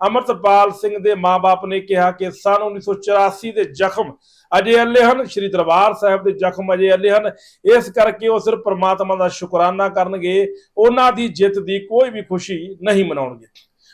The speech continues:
ਹੁਣ ਵੇਖਣਾ ਇਹ ਹੈ ਕਿ ਡਿਬਰੂਗੜ੍ਹ ਜੇਲ੍ਹ ਦੇ ਵਿੱਚ ਬੰਦ ਅਮਰਤਪਾਲ ਦੀ ਰਿਹਾਈ ਕਦ ਹੁੰਦੀ ਹੈ। ਜੇਕਰ ਪੁਰਾਣੇ ਸਿਨੈਰੀਓ ਦੀ ਆਪਾਂ ਝਾਤ ਮਾਰੀਏ, ਜਦੋਂ ਸਿਮਰਨਜੀਤ ਸਿੰਘ ਮਾਨ ਉਹਨਾਂ ਤੇ ਟਾਂਡਾ ਲੱਗਿਆ ਹੋਇਆ ਸੀ, ਉਦੋਂ ਜੇਲ੍ਹ ਵਿੱਚ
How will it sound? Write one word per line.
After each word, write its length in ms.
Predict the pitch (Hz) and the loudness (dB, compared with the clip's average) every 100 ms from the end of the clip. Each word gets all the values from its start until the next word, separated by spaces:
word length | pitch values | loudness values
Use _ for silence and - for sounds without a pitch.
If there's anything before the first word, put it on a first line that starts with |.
| - | -4
ਹੁਣ 120 | 233 | 0
ਵੇਖਣਾ 340 | 240 247 247 262 | 4 4 4 4
ਇਹ 120 | 254 | 4
ਹੈ 60 | 247 | 4
ਕਿ 120 | 247 | 0
ਡਿਬਰੂਗੜ੍ਹ 480 | 214 240 240 233 196 | -2 -4 -2 -2 0
ਜੇਲ੍ਹ 200 | 226 226 | 0 0
ਦੇ 60 | |
ਵਿੱਚ 160 | 220 196 | -2 -4
ਬੰਦ 300 | 180 202 214 208 | -2 -2 0 -2
ਅਮਰਤਪਾਲ 540 | 208 208 - 196 190 | -2 -12 -4 -2 -2
ਦੀ 120 | 202 | -2
ਰਿਹਾਈ 280 | 196 180 185 | 0 0 -2
ਕਦ 300 | - 175 170 | -2 -4 -4
ਹੁੰਦੀ 320 | 151 147 135 | -14 -18 -18
ਹੈ। 60 | 120 _ _ _ 143 | -20 _ _ _ -6
ਜੇਕਰ 440 | 156 240 247 254 | 2 2 4 0
ਪੁਰਾਣੇ 420 | 262 214 214 277 247 | 0 2 2 2 0
ਸਿਨੈਰੀਓ 440 | 240 233 226 220 | 0 -2 -4 -6
ਦੀ 120 | 202 | -4
ਆਪਾਂ 200 | 202 196 | -2 -2
ਝਾਤ 280 | 185 180 175 | 0 -2 -2
ਮਾਰੀਏ, 360 | 175 170 180 196 | -4 -4 -4 -4
ਜਦੋਂ 600 | 196 196 185 190 190 _ _ _ _ | -2 -2 -2 -2 -4 _ _ _ _
ਸਿਮਰਨਜੀਤ 640 | - 214 269 294 233 277 | -4 0 2 2 0 -2
ਸਿੰਘ 240 | - 277 254 | -2 -2 -2
ਮਾਨ 420 | 190 196 226 - - _ | 2 4 2 0 -14 _
ਉਹਨਾਂ 220 | 196 214 214 208 | -6 0 0 4
ਤੇ 300 | 196 202 196 - _ - | 4 4 2 -6 _ -2
ਟਾਂਡਾ 280 | 185 220 269 | 0 4 4
ਲੱਗਿਆ 300 | 226 196 202 | 2 2 2
ਹੋਇਆ 240 | 185 190 | 4 2
ਸੀ, 180 | 185 196 | 0 -2
ਉਦੋਂ 160 | 190 156 | 0 0
ਜੇਲ੍ਹ 260 | 180 214 | 0 0
ਵਿੱਚ 160 | 180 | -2